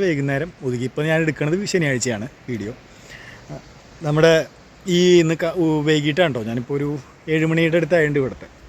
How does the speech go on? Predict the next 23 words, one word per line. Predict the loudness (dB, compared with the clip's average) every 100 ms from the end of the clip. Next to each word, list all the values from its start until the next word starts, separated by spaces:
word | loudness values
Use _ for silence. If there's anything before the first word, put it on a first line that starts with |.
| -20 -20 -20 -20 -20 -20 -20 -20 -20 -12 -4
സൂര്യൻ | 0 2 0 -4 -14 -20 -8 0
നെറിയിലാണ് | 2 2 2 2 2 0
നിൽക്കണത്, | -2 -4
കണ്ടോ? | -8 -10 -18
അപ്പുറത്തെ | -12 -10 -6 -4
മലയുടെ | -2 -2 -2
മുകളിലൊക്കെ | -2 -2 -2 -6 -6
സൂര്യൻ | -4 -4
ഇങ്ങനെ | -4 -6 -6
തെളിഞ്ഞുകൊണ്ടിരിക്കുക. | -4 -2 -2 -4 -4 -6 -8 -12 -18 -20 -20 -20 -20 -20 -18 -4 2
ഇതാണ് | 4 4
നോർവേ. | 4 4 2 -2 -10 -20 -8
നോർവേയിലാണ് | -4 0 2 2 0
ഇപ്പോൾ | -2 -4
നിൽക്കുന്നത്. | -4 -6 -6 -14 -20 -4 0
ബെർജനിലായിരുന്നു | 0 0 2 4 4 4 0 2
ലോഡ്. | 2 0 -4 -14 -20 -20 -20 -18 0
ബെർജനിൽ | 2 2 4 4 6
ഡെലിവറി | 6 6 6
കഴിഞ്ഞ് | 4 4 2
അവിടുന്ന് | 0 0 -2 -6 -16 -20 -18 -4 4
ലോഡ് | 6 6 4
എടുത്ത് | 2 2 2